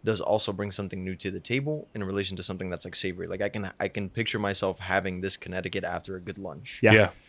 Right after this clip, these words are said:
Speaker 1: Whereas number two, it's a great morning smoke.
Speaker 2: Yeah.
Speaker 1: Um, I, bottom dollar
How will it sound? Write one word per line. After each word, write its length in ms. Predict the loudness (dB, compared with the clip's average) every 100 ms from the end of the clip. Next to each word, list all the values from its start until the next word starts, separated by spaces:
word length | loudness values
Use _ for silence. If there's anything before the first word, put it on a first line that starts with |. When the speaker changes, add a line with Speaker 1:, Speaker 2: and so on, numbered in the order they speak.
| -20 -10
Speaker 1:
Whereas 320 | 2 4 4 2
number 220 | -2 -2
two, 240 | -2 -2
it's 100 | -2
a 60 | -4
great 480 | -6 -4 0 0 -2
morning 340 | -6 -6 -6
smoke. 420 | -6 -6 -8 -12 2
Speaker 2:
Yeah. 140 | 4 4 0 -18 _ -4
Speaker 1:
Um, 240 | -4 -2 2
I, 280 | 4 2
bottom 400 | 0 4 4 4
dollar 540 | 4 4 4 2 -2